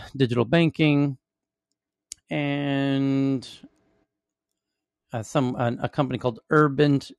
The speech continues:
which uses A I to detect threats to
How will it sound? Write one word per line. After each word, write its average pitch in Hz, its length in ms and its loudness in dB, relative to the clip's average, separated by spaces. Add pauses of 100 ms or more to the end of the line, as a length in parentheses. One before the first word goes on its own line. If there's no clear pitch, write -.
which 135 340 -4
uses 120 360 0
A 151 220 4
I 131 300 6
to 139 140 -2
detect 123 540 -4
threats 123 560 0 (200)
to 127 260 0